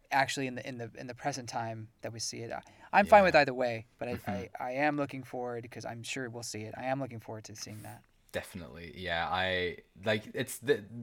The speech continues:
Speaker 2: the, these kinds of mysteries, or kind of, you know, where you don't,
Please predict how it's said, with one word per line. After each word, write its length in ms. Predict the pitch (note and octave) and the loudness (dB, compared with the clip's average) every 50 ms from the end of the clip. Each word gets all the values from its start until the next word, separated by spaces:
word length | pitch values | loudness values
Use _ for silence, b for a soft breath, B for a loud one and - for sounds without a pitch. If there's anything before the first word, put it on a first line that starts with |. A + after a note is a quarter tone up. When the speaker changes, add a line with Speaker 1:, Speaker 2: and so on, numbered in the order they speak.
| - - A2+ | -12 -12 -4
Speaker 2:
the, 120 | B2 C#3+ C3+ | -4 -4 -2
these 380 | A#2+ A2+ B2 B2 C#3+ C#3+ - | -4 -6 -6 -4 -4 -4 -2
kinds 340 | - D3+ C3 A#2+ A#2 A2 G#2+ | 6 6 6 6 6 4 0
of 180 | A2 G#2 F#2 F#2+ | 0 0 0 -2
mysteries, 760 | G2 G2+ G2 - - - G2 F#2 F2+ E2+ E2+ E2+ - - - | -2 -2 -2 -4 -6 -8 -6 -4 -4 -4 -6 -8 -10 -8 -4
or 220 | G#2 G2+ G2 G2 - - - | -2 0 0 0 -2 -4 -4
kind 220 | - A#2 G#2 G2+ | 0 2 2 4
of, 200 | G2 F#2+ F2 - - - - _ _ - | 2 0 0 -4 -12 -20 -20 _ _ -4
you 100 | A2+ A2 | -2 0
know, 160 | G2 F2 E2+ | 0 2 0
where 140 | F2 G2 G2+ | 0 0 0
you 120 | G2+ G#2 G#2 | 0 0 0
don't, 320 | F#2 - A#2 A2+ A2 - | 4 6 6 6 6 2